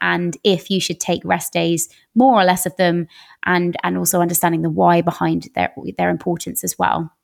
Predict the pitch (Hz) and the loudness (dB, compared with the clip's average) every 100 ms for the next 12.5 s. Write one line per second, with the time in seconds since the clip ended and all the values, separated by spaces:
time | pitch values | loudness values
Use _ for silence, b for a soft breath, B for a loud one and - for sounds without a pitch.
0 | - - 277 359 349 320 262 254 247 226 | -4 0 2 2 0 4 4 4 2 2
1 | 208 208 - 208 214 - 190 - - 170 | 2 0 2 4 4 0 -2 -2 -2 0
2 | 165 165 160 - 170 180 - 170 165 165 | 0 0 -2 -2 -2 -2 0 0 0 -4
3 | 170 185 - 208 302 - - 196 185 - | -4 -4 0 2 2 -2 0 2 2 -2
4 | 180 165 170 - - - - - 226 233 | -4 -2 -4 -6 -10 -8 -8 -4 0 0
5 | 233 - 214 214 202 185 214 214 220 226 | 0 -4 -4 -4 -8 -8 -6 -4 -2 0
6 | 240 240 214 190 185 190 - 180 180 180 | 2 2 0 0 -2 -4 -4 -4 -4 -6
7 | 170 - 196 151 151 - B B B 247 | -10 -6 -6 -4 -6 -10 B B B -2
8 | 240 247 220 196 202 185 175 - - - | 0 0 -2 -2 -2 0 0 -4 -8 -2
9 | 139 - 214 262 277 320 277 - 233 247 | -2 0 0 0 2 2 0 -2 0 0
10 | - 294 277 277 233 226 208 190 - 214 | 2 2 2 2 2 0 0 -2 0 -2
11 | 190 190 180 - - 185 202 - 170 - | 0 -2 -4 -4 -10 -2 -2 -2 -6 -4
12 | 185 175 - 69 | -6 -2 -4 -2